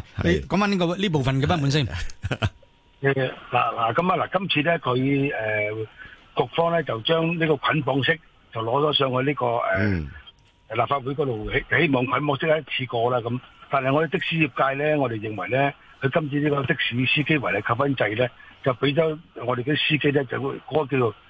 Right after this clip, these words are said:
Speaker 3: 雙重罰則。
Speaker 4: 係。
Speaker 3: 佢本身佢自己揸車呢，已經喺路面上呢，已經有個罰則啦，嗰個十五分已經停埋三個月，已經有個罰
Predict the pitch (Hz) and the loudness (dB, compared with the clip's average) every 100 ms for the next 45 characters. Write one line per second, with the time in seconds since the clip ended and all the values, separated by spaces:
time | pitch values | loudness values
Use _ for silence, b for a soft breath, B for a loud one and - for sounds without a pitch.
0 | - - - 185 160 110 107 123 - 151 | -6 0 0 0 -2 -4 -2 -4 -2 -4
1 | - _ _ - 101 87 165 170 185 185 | -4 _ _ -6 -2 0 0 0 2 0
2 | 165 127 - 147 165 - 170 170 143 135 | 0 -4 -6 0 0 0 -2 -2 -2 -4
3 | 160 135 131 151 - - - 131 139 165 | -2 0 0 -2 -4 -18 -2 2 4 4
4 | 127 139 147 127 147 135 120 127 - 147 | 2 0 0 -2 -2 -2 -2 -4 -2 -2
5 | 139 143 139 131 - - 127 127 135 131 | 0 -2 -2 -4 -4 -4 -2 0 0 -2
6 | 127 139 139 - B - 117 104 107 160 | 0 4 4 2 B -8 -2 -2 0 -2
7 | 135 123 107 123 135 120 127 | -2 -6 -4 -2 -2 -2 -4